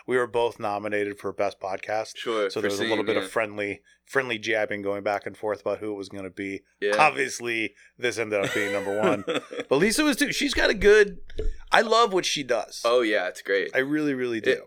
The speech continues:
Speaker 2: it's very, f-, you know, it's very focused, very, um, she's, she's got a great concept, and, you know, as someone who was most recently writing about food before I took over the magazine,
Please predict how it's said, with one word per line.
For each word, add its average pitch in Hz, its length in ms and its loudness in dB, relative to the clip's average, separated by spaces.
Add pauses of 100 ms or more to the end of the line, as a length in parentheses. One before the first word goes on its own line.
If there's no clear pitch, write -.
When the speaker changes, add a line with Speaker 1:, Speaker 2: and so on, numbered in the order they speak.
(120)
Speaker 2:
it's 135 160 0
very, 175 180 4
f-, - 160 -4
you 147 140 -2
know, 135 140 0
it's 123 180 -2
very 147 200 0
focused, 123 600 0
very, 113 540 -2
um, 101 360 -4
she's, - 360 -10
she's 110 200 -10
got 110 220 0
a 104 80 0
great 104 380 -2
concept, 101 640 -2
and, 95 160 -6 (340)
you 101 140 -4
know, 95 260 -2 (300)
as 107 360 0
someone 117 280 -2
who 113 160 -6
was 98 180 -4
most 110 320 -4
recently 101 380 -4
writing 98 240 0
about 92 240 -4
food 117 320 0
before 98 280 0
I 95 60 0
took 98 260 -2
over 95 360 0
the 92 80 -8
magazine, 95 640 -4